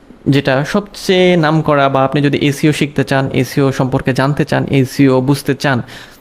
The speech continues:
সেক্ষেত্রে SEMrush এবং Ahrefs আপনাকে ব্যবহার করতেই হবে। এর ফ্রি ভার্সন এবং পেইড ভার্সন দুটিই আছে। তো এই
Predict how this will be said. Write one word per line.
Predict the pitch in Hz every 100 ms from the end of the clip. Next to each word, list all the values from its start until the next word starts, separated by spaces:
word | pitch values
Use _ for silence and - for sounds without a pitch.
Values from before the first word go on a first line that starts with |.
| -
সেক্ষেত্রে | - 156 175 - 160
SEMrush | 160 165 151
এবং | 139
Ahrefs | 147 147 147 156 160 - -
আপনাকে | 135 135 135 143
ব্যবহার | 135 127 131 135
করতেই | 139 147 - - 151 165
হবে। | 123 120 - -
এর | 139
ফ্রি | - 170
ভার্সন | 160 147 139 185
এবং | 139 135
পেইড | 143 139 127
ভার্সন | 131 139 131
দুটিই | 147 190
আছে। | 180 180 196 - - - - - -
তো | 151 147 -
এই | 185 226